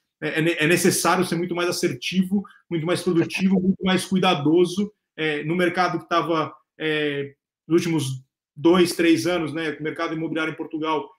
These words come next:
crescendo muito, com uma dinâmica diferente, é, se você tivesse algum desperdício, né, era, de certa forma, um pouco mais aceitável, né, no mercado é, com, que a gente vive hoje, que precisa ser muito mais assertivo, é, e muito mais atento,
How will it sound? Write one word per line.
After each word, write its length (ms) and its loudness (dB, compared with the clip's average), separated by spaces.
crescendo 500 2
muito, 400 2
com 60 -14
uma 140 0
dinâmica 340 -2
diferente, 720 -4
é, 160 -10
se 100 -6
você 180 0
tivesse 200 -2
algum 140 0
desperdício, 800 0
né, 380 -2
era, 200 -2
de 80 -8
certa 280 -2
forma, 220 -4
um 40 -10
pouco 220 0
mais 240 -2
aceitável, 640 -2
né, 80 -6
no 100 0
mercado 640 0
é, 300 0
com, 460 -4
que 100 -2
a 20 4
gente 180 -2
vive 140 0
hoje, 260 6
que 80 -16
precisa 220 -10
ser 80 0
muito 240 -2
mais 240 0
assertivo, 800 -4
é, 400 -2
e 200 0
muito 240 -2
mais 180 0
atento, 420 -4